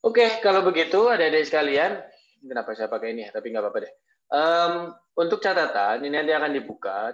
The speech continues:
Tulisannya adalah catatan pekan lima belas titik dua, bukan pekan kelima belas. Bentar, ini saya, eh, bukakan juga langsung. Dan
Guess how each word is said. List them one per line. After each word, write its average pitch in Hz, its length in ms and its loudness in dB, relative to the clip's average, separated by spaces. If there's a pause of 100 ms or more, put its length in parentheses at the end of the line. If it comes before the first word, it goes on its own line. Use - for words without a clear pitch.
Tulisannya 131 480 -4
adalah 120 240 -2
catatan 127 560 -4
pekan 143 400 -4
lima 135 240 -4
belas 143 240 -6
titik 139 320 -10
dua, 135 320 -2 (240)
bukan 127 480 -4
pekan 131 320 -4
kelima 120 320 -8
belas. 113 400 -6 (640)
Bentar, 104 480 -4
ini 107 160 -12
saya, 101 720 -6 (400)
eh, - 400 -12
bukakan - 640 -14
juga 120 400 -4
langsung. 131 800 -4 (480)
Dan 196 320 2